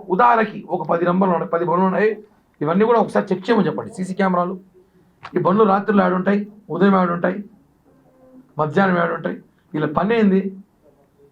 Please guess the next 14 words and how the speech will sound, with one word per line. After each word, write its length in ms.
గత 140
ప్రభుత్వంలో 720
ఆ 120
రెడ్డి 240
గారి 220
హయాంలో 300
ఇవన్నీ 280
జరిగింది. 460
ఇలా 140
జరగకూడదు. 840
ఇది 200
జనసేన 480
టీడీపీ 380
ప్రభుత్వం. 640